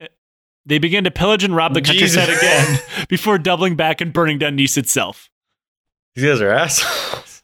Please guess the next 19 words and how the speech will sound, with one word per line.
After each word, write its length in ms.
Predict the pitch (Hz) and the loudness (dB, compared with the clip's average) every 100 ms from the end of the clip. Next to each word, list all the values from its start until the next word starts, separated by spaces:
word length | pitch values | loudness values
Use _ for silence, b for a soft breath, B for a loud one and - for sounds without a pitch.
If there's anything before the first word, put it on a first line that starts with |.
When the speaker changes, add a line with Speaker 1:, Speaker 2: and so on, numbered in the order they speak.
| _ | _
Speaker 1:
Uh, 280 | 139 123 123 | -2 0 2
once, 300 | 139 196 - - | 2 0 0 -4
so 320 | - 180 160 - | -2 2 2 2
originally, 680 | 151 214 220 - 147 123 147 | 0 2 2 0 0 -2 -2
the 100 | 151 | -4
governor 480 | 127 180 196 202 170 170 | -2 -2 0 2 2 2
understood 400 | 151 143 - 143 | 0 0 0 0
these 140 | 135 | 0
people 320 | 143 131 131 | 0 0 0
to 200 | 117 131 | 0 -2
be 220 | 120 117 120 | 0 0 0
unarmed, 640 | 113 107 104 107 107 110 - b b _ | -2 0 2 0 -2 -4 -10 b b _
uh, 300 | 104 98 101 | -6 -4 -2
needy 420 | 123 170 185 170 | 0 4 4 4
people 360 | 135 131 117 120 | 2 0 0 -2
for 140 | - | 0
the 60 | 123 | 0
most 260 | 113 113 - | 2 0 -2
part, 320 | 113 107 | -4 -4